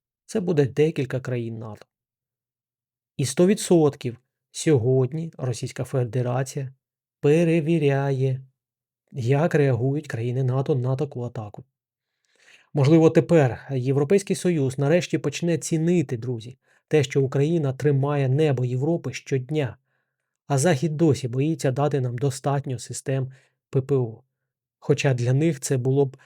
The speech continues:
був би найкращий варіант захисту. Американський конгресмен, е, Джон Вілсон прямо сказав, що дрони над територією Польщі — це не випадковість, це акт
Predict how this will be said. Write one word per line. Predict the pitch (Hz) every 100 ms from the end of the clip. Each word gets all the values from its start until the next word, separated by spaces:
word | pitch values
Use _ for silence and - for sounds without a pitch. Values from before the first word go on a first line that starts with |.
| _
був | 135 135 170
би | 139
найкращий | 131 147 160 139 135 139 - 127
варіант | 131 127 123 123
захисту. | 135 123 117 - _ _ _ _ _ _ - - - _ _
Американський | 151 190 196 185 143 165
конгресмен, | 165 147 160 180 175 165 135 -
е, | 139 135
Джон | 117 135 151 143 127
Вілсон | 143 160 160 147 135 - - _ _
прямо | 151 156 135 131
сказав, | 127 143 131 151 156
що | - 139 131 123
дрони | 135 151 170
над | 143 135
територією | 143 131 135 131 127
Польщі — | - 151 151 - 131
це | 151
не | 139 151 165
випадковість, | 160 143 - 131 131 131 - _ _ _
це | - 151 139 135
акт | 151 143 151 -